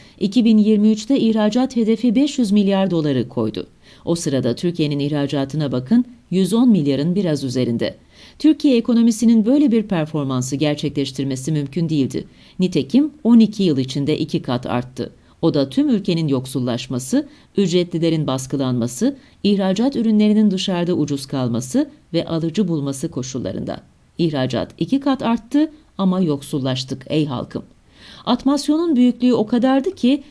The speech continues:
ithalat da beş yüz milyar dolar artacaktı ve dış ticarette açık vermeyecektik. Yüzleri kızardı mı? Hayır. Bu tür büyük atmasyonlarla halkın karşısına çıkan politikacının yüzünün kızardığı nerede ne zaman görülmüş? Hele bu ülke Türkiye ise.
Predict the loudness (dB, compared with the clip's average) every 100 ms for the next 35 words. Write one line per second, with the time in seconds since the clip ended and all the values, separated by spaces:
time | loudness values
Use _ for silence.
0 | _ -2 0 2 2 2 2 0 2 2
1 | 0 -2 0 0 2 0 0 0 0 -2
2 | -4 -4 -4 -4 -4 -4 -2 0 -2 -2
3 | -4 -2 -2 -2 -2 -4 -4 -6 -4 -2
4 | -2 -2 -4 -8 -8 -16 -18 _ _ -2
5 | -2 2 0 0 -2 -2 -2 -2 -2 -2
6 | -2 -8 _ _ -10 -8 -8 -12 -20 -20
7 | -4 -2 2 2 2 2 0 -2 -4 -4
8 | -4 -2 -2 0 0 0 0 -2 -2 0
9 | 0 -2 -6 -6 -4 -4 -4 -6 -4 -2
10 | -2 -2 -2 -4 -4 -2 -2 -2 -2 0
11 | -2 -2 -4 -4 -4 -2 -2 -2 -4 _
12 | -6 -2 0 0 -2 -2 -2 -2 -2 -2
13 | -2 -2 -4 -8 -14 -20 -8 0 2 2
14 | 0 0 0 -2 -4 -2 -6 -4 -4 -4
15 | -6 -10